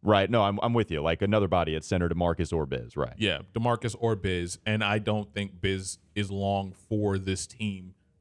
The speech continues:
Speaker 2: regardless, just to clear up some, some financial, do some financial pruning.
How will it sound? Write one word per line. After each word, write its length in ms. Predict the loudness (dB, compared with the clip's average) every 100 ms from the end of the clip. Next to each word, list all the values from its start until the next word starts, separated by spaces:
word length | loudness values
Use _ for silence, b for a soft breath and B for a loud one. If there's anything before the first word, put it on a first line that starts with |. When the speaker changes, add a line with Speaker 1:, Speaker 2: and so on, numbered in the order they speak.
| -8
Speaker 2:
regardless, 760 | -8 -4 0 2 0 -4 -10 -4
just 320 | -2 -2 -4
to 80 | -8
clear 280 | -2 -2
up 140 | -2 -4
some, 220 | -10 -10 _ -8
some 240 | -6 -4
financial, 500 | -4 -2 -2 -6 -10 -6
do 100 | -6
some 160 | -6
financial 440 | -6 -4 -4 -6 -8
pruning. 380 | -4 -2 -2